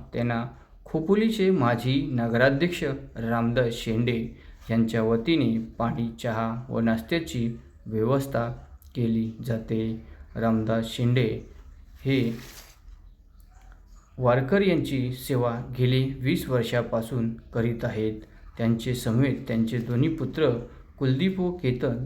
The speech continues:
ही परंपरा पुढे चालवत आहेत. दरवर्षीप्रमाणे शेंडी पर-, शेंडे परिवाराकडून तीन वारकऱ्यांच्या दिंड्यांचे स्वागत आज खोपोलीमध्ये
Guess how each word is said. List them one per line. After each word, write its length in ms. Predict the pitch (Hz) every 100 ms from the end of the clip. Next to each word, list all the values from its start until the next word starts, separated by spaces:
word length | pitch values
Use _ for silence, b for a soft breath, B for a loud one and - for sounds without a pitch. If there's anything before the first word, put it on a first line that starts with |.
| -
ही 100 | 127
परंपरा 640 | 131 120 131 139 147 120
पुढे 400 | 117 - 123 120
चालवत 580 | 117 117 113 123 139 135
आहेत. 360 | 123 120 113 113 - B B -
दरवर्षीप्रमाणे 1000 | 151 165 190 190 190 147 139 165 127 117
शेंडी 320 | - 113 120
पर-, 260 | 135 127 120
शेंडे 280 | - 131 127
परिवाराकडून 880 | 175 151 127 120 120 117 143 123 117 B B B
तीन 120 | 165 185
वारकऱ्यांच्या 800 | 151 127 131 135 139 139 123
दिंड्यांचे 720 | 117 120 120 120 120 - 120 120
स्वागत 480 | - 113 117 131 113 - B B B -
आज 340 | 113 110 113 -
खोपोलीमध्ये 1800 | - 127 143 165 156 135 131 - - - - - - - 135 120 123 123